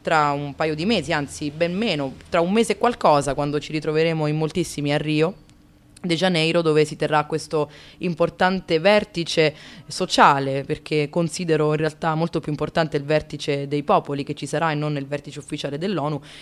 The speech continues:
che viene vent'anni dopo quello del novantadue e vorrà fare un po' il punto sulla sostenibilità, quindi su qual è la situazione ambientale a vent'anni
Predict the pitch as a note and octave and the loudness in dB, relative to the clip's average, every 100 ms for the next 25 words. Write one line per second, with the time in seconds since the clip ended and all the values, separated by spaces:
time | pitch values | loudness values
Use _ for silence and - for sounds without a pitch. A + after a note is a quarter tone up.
0 | - B3+ G3+ D#3+ F#3+ C#3+ E3+ F#3 F#3 F3 | -10 -6 -4 -4 -4 -4 -4 -4 -2 -2
1 | F3+ F3+ E3+ C3+ C#3 E3 D#3 D3 D3 D3+ | -4 -4 -4 -4 -6 -4 -2 -2 -4 -4
2 | D#3+ F3+ A3+ D#3+ D#3 E3 F#3+ A3+ G3+ G3 | -4 -4 -6 0 0 0 0 0 0 0
3 | F3+ F3+ G3 - F3+ - A#3+ C4 - F3 | 0 0 -2 -2 -2 -2 -6 -6 -6 -8
4 | D#3+ D#3 G3 F#3+ - E3 D#3+ E3 - D#3 | -6 -4 -2 -2 -4 -6 -6 -6 -6 -4
5 | C#3+ C3+ D3 D#3+ D#3 C3 C#3+ C#3 B2+ - | -4 -4 -4 -2 -4 -4 -6 -6 -8 -4
6 | B3+ G3 C#3+ - - D#3 D3 D3+ D3 - | 0 2 0 -8 -12 -10 -8 -8 -6 -4
7 | C#3+ C#3 D#3 D#3+ F3 E3 C#3 C#3 D3+ D#3+ | -4 -4 -4 -2 -2 -2 -2 -2 -4 -4
8 | F#3 F3 C#3 C3 C#3+ | -4 -2 -4 -2 -4